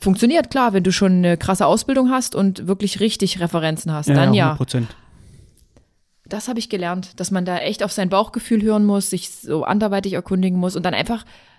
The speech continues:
Speaker 1: an dem Ziel dranbleiben sollte.
Speaker 2: Definitiv.
Speaker 1: Das war ein Ziel.
Speaker 2: Das war definitiv
Speaker 1: Doch.
Speaker 2: ein Ziel.
Speaker 1: Das hab ich gelernt. Und ich hab gelernt, dass ich hätte viel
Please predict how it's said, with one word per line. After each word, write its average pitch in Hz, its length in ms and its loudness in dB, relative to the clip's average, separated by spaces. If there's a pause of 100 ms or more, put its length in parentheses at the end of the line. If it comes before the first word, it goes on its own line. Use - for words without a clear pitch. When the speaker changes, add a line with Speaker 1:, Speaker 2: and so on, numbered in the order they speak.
(280)
Speaker 1:
an 185 140 0
dem 226 200 2
Ziel 294 220 -4
dranbleiben 165 520 -2
sollte. 147 280 -8 (440)
Speaker 2:
Definitiv. 226 440 0
Speaker 1:
Das 185 220 2
war 220 80 4
ein 240 80 2
Ziel. 202 400 0 (240)
Speaker 2:
Das 131 160 -2
war 135 120 2
definitiv 175 280 2
Speaker 1:
Doch. 175 60 0
Speaker 2:
ein - 40 -6
Ziel. 104 260 -2 (1400)
Speaker 1:
Das 175 180 -8
hab 175 80 -4
ich 170 120 -6
gelernt. 156 580 -8
Und 190 120 0
ich 202 100 0
hab 190 140 -2
gelernt, 175 300 2
dass 180 100 -4
ich 180 120 -6
hätte 175 180 2
viel - 180 -2